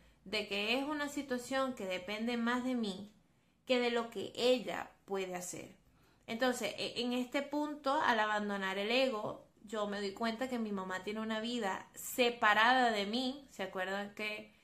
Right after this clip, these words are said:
les dije lo del tema de, de los límites? Si yo estoy neurótica es que no reconozco que yo soy una persona, eh, distinta o se-,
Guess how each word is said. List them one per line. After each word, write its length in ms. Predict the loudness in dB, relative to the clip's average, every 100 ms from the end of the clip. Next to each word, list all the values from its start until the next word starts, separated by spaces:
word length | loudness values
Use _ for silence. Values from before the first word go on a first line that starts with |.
| _ _
les 200 | -8 -4
dije 300 | -2 -2 -4
lo 80 | -2
del 200 | -4 -4
tema 360 | -6 -6 -4 -2
de, 340 | -2 -4 -6
de 140 | -6 -6
los 140 | -4
límites? 320 | -2 -2 -4
Si 120 | -4
yo 100 | -2
estoy 260 | -2 0 0
neurótica 580 | 2 4 4 2 0 -6
es 60 | -2
que 140 | -2
no 180 | 2 2
reconozco 880 | 2 0 2 2 2 0 -6 -10 -10 _ _ _ _
que 140 | 4
yo 140 | 4 2
soy 160 | 0
una 160 | 0 0
persona, 500 | -4 -2 -2 -2 -4 -18 _ _ _ _ _
eh, 580 | -2 0 0 -2 -6 -10
distinta 1000 | -6 -6 -6 -8 -6 -4 -4 2 4 4
o 120 | 2
se-, 280 | -4 -8 -10